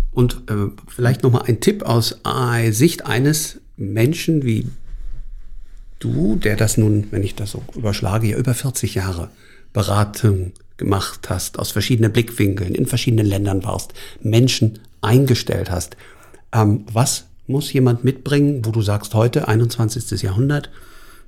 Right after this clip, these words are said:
das sind, sofern es so etwas gibt, Kriterien, Charakterzüge, Kompetenzen, wo du sagen würdest, so einen Menschen würdest du gerne als Idealprofil zeichnen wollen für einen Berater der Zukunft?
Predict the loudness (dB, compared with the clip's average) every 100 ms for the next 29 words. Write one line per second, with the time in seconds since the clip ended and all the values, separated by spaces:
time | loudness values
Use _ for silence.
0 | -10 -2 0 4 6 6 4 -4 -14 -20
1 | -20 -20 -10 -4 2 4 4 2 2 0
2 | -2 -6 -4 -4 -2 -4 -4 -4 -2 2
3 | 4 6 6 6 6 2 -4 -8 -2 0
4 | 0 -2 -4 -2 -4 -4 -2 -2 0 0
5 | 2 0 2 2 2 2 2 0 -12 0
6 | 4 4 4 2 0 -2 -6 -16 -20 -4
7 | 4 6 6 4 2 0 0 -4 -6 -2
8 | 2 2 0 -6 -20 -8 -8 -4 -2 2
9 | 4 2 0 -2 2 2 2 0 2 2
10 | 2 2 2 0 0 -2 -4 -2 -4 -4
11 | -2 -2 -2 -4 -4 -2 0 -2 -4 -16
12 | -20